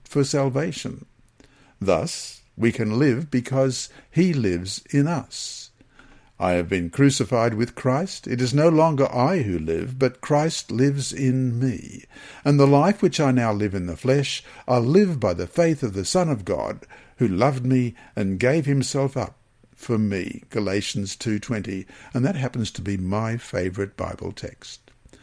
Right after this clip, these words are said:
When Jesus lives in us, we walk by the Spirit, as it said in Romans eight four, and receive new spiritual life through the power of the Spirit, as we read in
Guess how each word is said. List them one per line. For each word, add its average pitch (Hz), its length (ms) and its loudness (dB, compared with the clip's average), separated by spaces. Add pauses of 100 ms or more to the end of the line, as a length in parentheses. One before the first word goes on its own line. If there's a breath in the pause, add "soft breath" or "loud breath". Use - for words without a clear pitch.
(300 soft breath)
When 127 200 4
Jesus 123 460 0
lives 107 340 0
in 104 140 -2
us, 92 460 -6 (600 loud breath)
we 147 220 2
walk 135 360 2 (220)
by 110 220 0
the 120 160 -2
Spirit, 101 560 -2
as 95 180 -8
it 104 100 -12
said 107 220 -4
in 95 160 -6
Romans 92 500 -6
eight 92 220 -10
four, - 460 -10 (260 loud breath)
and 151 160 2
receive 170 400 2
new 170 260 4
spiritual 151 600 0
life 123 500 -4
through 151 220 0
the 143 120 0
power 165 560 -2
of 92 120 -4
the 98 100 -4
Spirit, - 500 -8 (460 loud breath)
as 104 240 -2
we 107 140 2
read 120 340 2
in 110 220 0